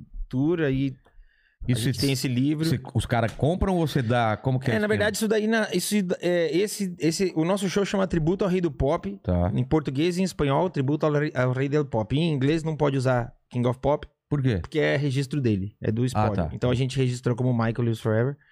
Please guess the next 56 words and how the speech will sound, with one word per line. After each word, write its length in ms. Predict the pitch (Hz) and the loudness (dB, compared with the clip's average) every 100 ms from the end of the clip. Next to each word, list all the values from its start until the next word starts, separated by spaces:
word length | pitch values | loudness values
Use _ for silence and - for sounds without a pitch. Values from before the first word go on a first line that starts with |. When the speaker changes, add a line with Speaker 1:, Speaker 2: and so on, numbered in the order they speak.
| - _ _ | -20 _ _
Speaker 1:
E 140 | 113 123 | -4 0
aí 720 | 127 135 143 147 147 147 139 | 0 0 0 0 2 2 0
esse, 300 | 147 - 160 | -2 -2 -2
esse 160 | - 127 | -2 -2
material 300 | 170 170 180 | 0 0 0
é 20 | 190 | 0
um 20 | |
material 320 | 208 196 196 | 0 0 0
que 140 | 185 | -2
inicialmente 440 | 190 196 190 185 185 | -2 0 0 0 2
era 140 | 190 | 0
pra 100 | 190 | 0
divulgação 600 | 170 175 175 160 160 175 | -2 0 0 0 0 -2
só, 360 | - 156 170 196 _ _ _ _ | 0 0 0 -2 _ _ _ _
que 120 | 131 | -4
a 20 | |
gente 160 | 135 147 | -2 0
mandava 300 | 139 135 131 | 2 2 2
pras 200 | 131 131 | -2 -2
casas, 400 | - 139 151 135 | 0 0 0 -2
pros 140 | 135 | -6
Speaker 2:
E 20 | |
são 120 | - 131 | -4 -2
Speaker 1:
produtores. 340 | 117 147 139 | 0 0 0
Speaker 2:
fotos 280 | 139 147 135 | 0 0 0
dele? 420 | 117 143 110 85 - _ _ | 2 2 2 -2 -6 _ _
Speaker 1:
Não, 160 | 135 185 | -2 0
nenhuma 460 | 156 190 180 202 156 | 0 0 2 0 0
é 40 | |
dele. 220 | 131 117 | 0 0
Eu 40 | 120 | -2
não 100 | 131 | 0
posso 260 | 147 160 | 0 0
usar. 180 | 143 123 | 0 -2
Tudo 180 | - 127 | 0 0
aqui 120 | 139 | 0
<laughs> 0 | |
sou 200 | 135 196 | 0 -2
eu. 260 | 165 127 131 - - _ - | 0 -2 -2 -6 -20 _ -4
Speaker 2:
O 60 | 143 | -2
que, 140 | - | 0
é 20 | 147 | 0
você? 520 | 143 139 151 240 311 | 0 0 0 0 -2
Speaker 1:
Todas 420 | 143 147 160 151 | 0 0 0 0
Speaker 2:
Esse 160 | 165 170 | 0 0
Speaker 1:
é 40 | |
Speaker 2:
é 40 | |
você? 420 | 165 147 165 175 240 | 0 -2 -2 -2 -4
Speaker 1:
Sou 160 | - | -2
eu, 240 | 185 175 165 | 0 0 0
não 220 | 156 147 | 0 0
posso. 200 | 135 285 | 0 0
Speaker 2:
Mano, 160 | 294 180 | 2 2
olha 160 | 294 | 0
isso 100 | 370 | 0
aqui. 320 | 427 440 453 | -2 0 -2